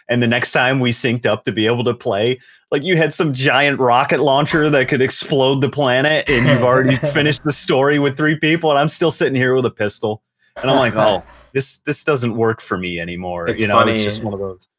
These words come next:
Speaker 2: I, it's the only Borderlands I ever beat was the first one, even though I have hun-, like, not hundreds, but, like, maybe, like, sixty, seventy hours in two and the prequel. Because what happens is I start the game with, like, eight different friends, and I never, ever get anywhere with any of them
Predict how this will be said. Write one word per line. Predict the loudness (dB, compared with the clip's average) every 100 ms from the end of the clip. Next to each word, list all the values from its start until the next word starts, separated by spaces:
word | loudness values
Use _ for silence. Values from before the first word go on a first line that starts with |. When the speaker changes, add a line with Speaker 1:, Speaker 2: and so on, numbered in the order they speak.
| _ -2
Speaker 2:
I, | 0
it's | 0 0
the | 0
only | 2 2
Borderlands | 4 4 4 2 0
I | 0
ever | 0 0
beat | -2 -2
was | -6
the | -6
first | -4 -4 -2
one, | -2 -2
even | -4 0
though | 2
I | 2
have | 2 0 0
hun-, | -6 -8 -8 -8
like, | -6 -6
not | -6 -6
hundreds, | -8 -10 -10 -10
but, | -10 -8
like, | -6 -6
maybe, | -4 -2 -2
like, | -2 -4
sixty, | -8 -12 -8 -8
seventy | -2 -2 0 -2
hours | -2 0 -2 -4
in | -10
two | -8 -4 -2 -2 -6 -14 -20 _ _ -4
and | -4 -4
the |
prequel. | -2 -2 0 2 2 0 -6 -20 -14 -8
Because | -2 0
what | 4 6
happens | 6 4 0
is |
I | 0
start | 2 4 4 4
the | -2
game | 0 -2
with, | -4 -2
like, | 0 0
eight | -4 -8 -8
different | -6 -8 -2
friends, | 0 0 -2 -2
and |
I | -2
never, | 0 0 0
ever | 0 0 -2 -2
get | -4 -4
anywhere | -6 -6 -6
with | -6 -8
any | -8 -8
of | -8
them | -8 -8 -12